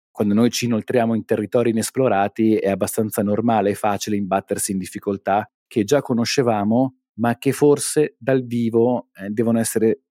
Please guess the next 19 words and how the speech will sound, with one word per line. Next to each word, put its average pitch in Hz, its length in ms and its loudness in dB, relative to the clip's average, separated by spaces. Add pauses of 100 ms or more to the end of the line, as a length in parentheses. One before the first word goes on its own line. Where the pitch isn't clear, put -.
finalmente 131 720 2
una 117 120 2
volta 110 260 2
per 113 260 0
tutte 110 640 -2
riaffrontate. 101 1000 -2 (120)
Quindi 160 200 2
l'ho 139 80 4
presa 113 220 -2
anche 123 100 0
come 113 180 -4
una 110 80 0
sfida 107 280 0
personale 110 800 2 (180)
contro 147 840 0
e 120 280 2
per 110 240 2
me 101 100 -2
stesso, - 540 -6